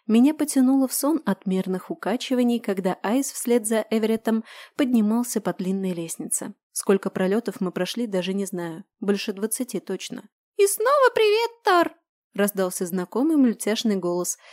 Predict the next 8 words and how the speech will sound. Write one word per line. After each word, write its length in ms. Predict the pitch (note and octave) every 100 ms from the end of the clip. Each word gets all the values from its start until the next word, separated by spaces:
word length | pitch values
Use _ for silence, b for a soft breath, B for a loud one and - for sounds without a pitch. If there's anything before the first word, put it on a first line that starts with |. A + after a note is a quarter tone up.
| B
Высунув 480 | F#3+ G#3+ G#3 G3+ F#3+
мордочку 520 | F#3+ G3+ G3 F#3 -
наружу, 420 | F#3 F3 A3 C#4 G#3
увидела, 480 | G3 B3 C#4 C4
что 180 | C4 -
мы 140 | A3+ C4
достигли 520 | A3 - B3 A3+ A3+
крыши, 480 | A3+ F3 E3 -